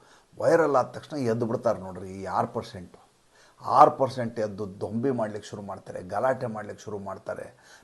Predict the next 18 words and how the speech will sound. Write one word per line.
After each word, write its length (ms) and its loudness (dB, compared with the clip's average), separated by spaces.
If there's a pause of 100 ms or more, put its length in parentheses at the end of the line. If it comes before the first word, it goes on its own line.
"ನಮ್ಮ 220 2
ಮೇಲೆ 280 0
ನೀವು 260 0
ಈ 100 -4
ರೀತಿ 320 -4
ರೇಸಿಸಮ್ 580 0
ಮಾಡ್ತಾ 280 -4
ಇದ್ದೀರಾ, 500 -8 (340)
ನಮಗೆ 200 0
ಇಲ್ಲಿ 160 2
ಇರ್ಲಿಕ್ಕೆ 300 2
ಬಿಡ್ತಾ 300 -2
ಇಲ್ಲ 160 -4
ನೀವು" 200 -12
ಅಂತ 180 -12
ಗಲಾಟೆ 480 -6
ಶುರು 240 -16
ಮಾಡ್ತಾರೆ. 380 -20